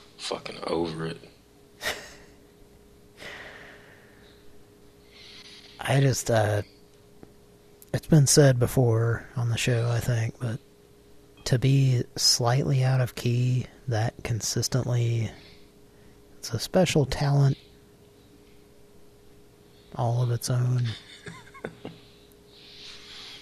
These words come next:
Speaker 2: I, it's challenging for me to do that. Like, how, how did she never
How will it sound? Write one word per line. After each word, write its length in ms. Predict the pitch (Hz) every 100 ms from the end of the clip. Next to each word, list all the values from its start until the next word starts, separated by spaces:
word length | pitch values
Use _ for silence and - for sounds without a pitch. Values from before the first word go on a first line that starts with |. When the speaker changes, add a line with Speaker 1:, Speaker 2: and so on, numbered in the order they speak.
| - -
Speaker 2:
I, 260 | 123 123 - - - - - - - - - - - - - - - -
it's 220 | 135 -
challenging 760 | - - 156 147 131 120 123 120
for 160 | - 123
me 180 | 123
to 100 | 120
do 160 | 113 123
that. 300 | 113 110 117 - - - - - - - - - - - - - - - - - - - - - - - - - - - - - -
Like, 160 | 113
how, 240 | - - -
how 320 | - 143 170 175
did 180 | 143
she 300 | - 151 139
never 340 | 127 127 135